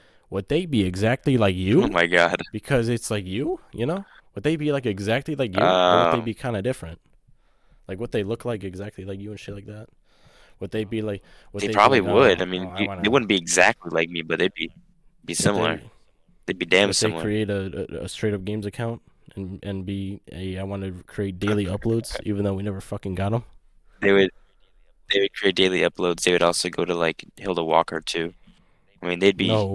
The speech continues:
Speaker 2: they
Speaker 1: way.
Speaker 2: would be literally me, bro. They would quite literally be me.
Speaker 1: Would they get the, would they get
Speaker 2: They'd
Speaker 1: the, uh, uh, the ass dragged into the bathrooms, too?
Speaker 2: They would,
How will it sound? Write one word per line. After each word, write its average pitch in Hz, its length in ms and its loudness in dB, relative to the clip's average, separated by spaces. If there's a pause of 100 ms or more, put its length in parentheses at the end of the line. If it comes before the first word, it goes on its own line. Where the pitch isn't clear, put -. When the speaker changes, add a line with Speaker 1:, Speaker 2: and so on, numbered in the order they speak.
Speaker 2:
they 101 120 6
Speaker 1:
way. - 0 -
Speaker 2:
would 95 180 0
be 98 140 0
literally 87 340 0
me, 85 180 -6
bro. 82 280 -4 (1160)
They 95 120 2
would 90 120 0
quite 92 260 2
literally 87 360 -2
be 85 160 -4
me. 82 280 -10 (260)
Speaker 1:
Would - 120 -12
they 104 140 -2
get 101 200 -10
the, 101 240 -8 (460)
would 98 140 -8
they 104 120 -2
get 95 220 0
Speaker 2:
They'd - 20 0
Speaker 1:
the, 98 240 -4
uh, 95 360 -6 (120)
uh, - 80 -8
the 92 180 -6
ass 101 140 -4
dragged 95 280 -6
into 101 200 -6
the 92 80 -8
bathrooms, 95 420 -8
too? 104 240 -10 (1800)
Speaker 2:
They 95 60 0
would, 92 120 0